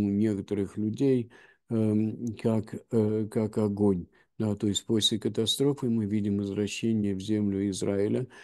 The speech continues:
Почему так можно говорить? Потому что, э, м, потому что следующие строки, они явно указывают на этот момент. "Призовёт он остаток, э, этот остаток имя моё, и я отвечу ему, сказав: народ мой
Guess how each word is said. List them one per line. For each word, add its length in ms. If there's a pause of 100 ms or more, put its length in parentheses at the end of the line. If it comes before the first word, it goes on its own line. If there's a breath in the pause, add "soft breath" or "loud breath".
(180 loud breath)
Почему 380
так 240
можно 380
говорить? 580
Потому 460
что, 340 (400 loud breath)
э, 60
м, 880
потому 360
что 180
следующие 580
строки, 440
они 500 (240 loud breath)
явно 640
указывают 920
на 340 (100)
этот 420
момент. 500 (280 soft breath)
"Призовёт 500
он 140
остаток, 640 (200)
э, 300
этот 320
остаток 540
имя 380
моё, 460 (360 soft breath)
и 100
я 260
отвечу 480
ему, 220
сказав: 480
народ 500
мой 460